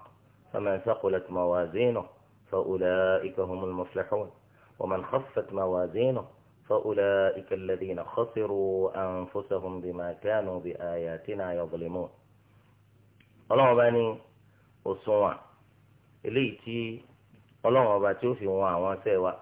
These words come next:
lọ́jọ́ gbẹ̀ndà al-qiyama, òdodo ni o. Àti pé ẹnikẹ́ni nínú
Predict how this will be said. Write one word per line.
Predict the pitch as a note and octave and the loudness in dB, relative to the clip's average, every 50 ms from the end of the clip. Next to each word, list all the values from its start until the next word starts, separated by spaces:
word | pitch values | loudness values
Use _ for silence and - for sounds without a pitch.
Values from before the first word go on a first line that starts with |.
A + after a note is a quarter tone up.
| - - - _ _ _ _ _ - _ - | -14 -20 -20 _ _ _ _ _ -20 _ -2
lọ́jọ́ | - A#2 A#2 A#2 A2+ F#2+ | 0 2 4 4 2 4
gbẹ̀ndà | F#2 A2 G2+ F#2 F#2+ | 2 -2 -2 0 -2
al-qiyama, | F2 E2 - - F#2 F2+ F#2+ G2+ G#2 G2+ F#2+ - - - _ - _ _ _ _ _ _ _ _ _ - | -2 -2 -4 -6 -4 -2 -2 -2 -2 -4 -6 -8 -14 -20 _ -20 _ _ _ _ _ _ _ _ _ -8
òdodo | F2 D#2+ - F#2 F2 F2+ F#2 F2+ | -8 -2 -2 -2 0 2 0 0
ni | F2+ F2 E2 | 2 0 -2
o. | D2 - - - _ - - _ _ _ _ _ _ _ _ _ _ _ - | -4 -6 -10 -18 _ -20 -20 _ _ _ _ _ _ _ _ _ _ _ -6
Àti | F#2 F#2 A2+ A#2 | -4 -4 -4 0
pé | - C3 | 2 4
ẹnikẹ́ni | B2+ A#2 A2 G#2 - B2+ B2+ A#2+ B2 A#2+ | 4 4 2 2 4 4 4 6 4 4
nínú | A#2+ B2 A#2+ | 2 2 2